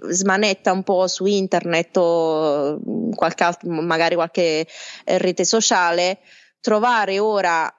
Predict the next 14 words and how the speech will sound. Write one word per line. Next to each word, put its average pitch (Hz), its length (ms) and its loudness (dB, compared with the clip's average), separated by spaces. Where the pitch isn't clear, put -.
eh, 175 640 0
quello 269 320 2
che 254 140 0
lui 254 180 0
cerca 190 720 0
in 214 420 0
questa 202 580 -2
grande 202 420 0
matassa 185 580 0
diventa 165 320 -2
difficile. 156 720 -2
Lo 196 120 2
dico 185 200 0
anche 196 440 0